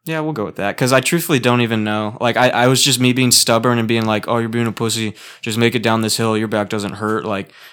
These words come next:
I was getting stabbing pains, like, lit-, like, the worst. Like, 'cause I've had back pain my whole life,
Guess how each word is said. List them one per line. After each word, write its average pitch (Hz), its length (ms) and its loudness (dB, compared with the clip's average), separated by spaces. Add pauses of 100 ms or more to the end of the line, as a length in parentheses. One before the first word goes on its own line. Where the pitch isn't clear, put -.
I - 40 -10
was 95 100 -8
getting 98 200 -6
stabbing 107 540 2
pains, 110 460 -6
like, 101 140 -4
lit-, 107 220 -6
like, 104 180 -8
the 101 80 -6
worst. 107 460 -6
Like, 113 100 -8
'cause - 100 -4
I've 147 80 -2
had 143 160 0
back 110 220 2
pain 113 140 -4
my 110 100 0
whole 113 140 0
life, 117 340 2